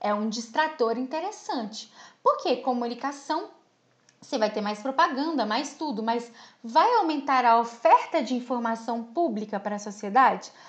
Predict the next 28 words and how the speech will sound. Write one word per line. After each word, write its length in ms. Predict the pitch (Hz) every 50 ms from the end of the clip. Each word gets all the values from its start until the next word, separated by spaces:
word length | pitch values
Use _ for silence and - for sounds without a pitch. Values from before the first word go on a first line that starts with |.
| - - - - -
Olha 360 | - 330 392 427 440 415 381
o 20 |
próprio 440 | - - 339 349 427 466 - 415 392
texto 400 | - - 269 269 285 269 - 269
que 120 | - - 269
te 140 | - -
ajuda, 460 | 285 277 254 208 214 220 214 220 - -
ó. 40 | - - _ - - - - - _ _
Nesse 440 | - 269 330 440 539 523 - - 330
tipo 440 | 320 285 - - 349 370 - - 320
de 140 | 269 262 240
discurso, 840 | 214 233 220 - - - - 302 339 339 277 - - - 220 - -
o 140 | - 294 339
significado 1200 | 339 - - - 294 233 247 269 254 254 - - 254 - - - 254 269 302 339 359 285 302 277
das 280 | 208 247 254 247 -
palavras 800 | - - 226 208 208 208 220 247 269 285 277 - 269 262 240 220
importa 720 | 240 233 220 - - - 233 254 277 277 - - - 285 294 294 - _ _ _ _
pouco. 760 | - 233 247 247 240 226 208 - - - - - 185 175 - - _ _ _ - - - - - _ _
Não 200 | 240 254 294 302
falamos 600 | 294 - 262 233 226 233 269 330 392 381 - -
pra 140 | - 311 302
dizer 340 | 247 254 247 208 247 262
alguma 380 | 294 302 277 233 269 294 302 -
coisa, 420 | - - 240 254 269 247 202 214
mas 220 | 208 208 208 208 -
pra 160 | - 247 240
obter 500 | 220 208 262 269 - - 254 254 285 311
efeitos. 1040 | 339 349 349 - - - - 277 277 269 269 - - - 214 185 180 - - -